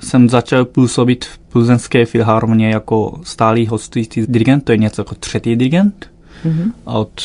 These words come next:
Speaker 1: minulého roka jsem šéfem, no.
Speaker 2: Co čeká Plzeňskou filharmonii a vás té sezóně, která je před námi? Je tam nějaká dramaturgická linka, která se vine celou tou sezónou?
Speaker 1: Dramaturgická linka neexistuje, protože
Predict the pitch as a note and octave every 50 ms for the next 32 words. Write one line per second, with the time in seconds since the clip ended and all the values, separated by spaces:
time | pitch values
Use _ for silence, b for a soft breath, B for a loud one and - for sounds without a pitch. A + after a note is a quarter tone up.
0 | - - - B2 A#2+ A2+ G#2 G#2+ A2 G#2+ G#2 - G#2 G#2+ - - A2 A#2+ - E3
1 | B2 - - C3 B2 B2 B2 - _ _ - - - - - - b b b b
2 | b b b b - A3 - - G#3 A#3 - - G#3 G3 - A3 A3 A#3 - G3
3 | F3 F#3+ G3+ G3+ - - A3+ G#3+ - F#3+ F3+ F#3+ G3 F3 F3+ F#3 F#3+ G#3 - -
4 | G3 F3 E3+ E3+ F3 F3 - - G#3 G3 G3 F3+ - - F#3+ F#3 E3+ F#3 F#3+ G3+
5 | G3+ - - F#3+ F#3 F#3+ G3 G3+ - - G3 F#3 E3 F#3 F3+ F#3 F3+ D#3+ C#3+ C#3
6 | C#3 C3+ C#3+ C#3+ - G3+ A3 G#3+ G#3+ F#3+ F#3 - - G3+ G3+ G3 D#3+ D#3+ E3 E3
7 | E3+ - F#3 E3+ E3 F#3 F#3 - - G3+ F#3+ F#3 E3+ D3+ D#3 D#3+ D#3 E3+ E3 -
8 | - E3 D#3+ D#3+ D#3 - - E3+ C#3+ C#3 D3 C#3 D#3 C#3+ - - D#3 D#3 C#3+ -
9 | E3 D3+ - - D#3 D3+ C#3 C#3 C#3+ C#3 C#3 C3+ B2+ C3 D3 F3+ F3 - - -
10 | - - - A#2+ A#2+ C3 A#2+ A#2 C3 C#3 C#3+ - - D#3 D#3 D#3+ E3+ E3 - -
11 | F3 E3+ E3 E3+ E3+ E3+ F#3 F3+ F3 D3+ B2 - _ - C3 A#2 A2+ - B2+ A2+
12 | - - - B2 A#2 A#2+ A#2+ - C3+ C3 - - C#3 C3 D3 D3+ C#3+ C#3 C3 B2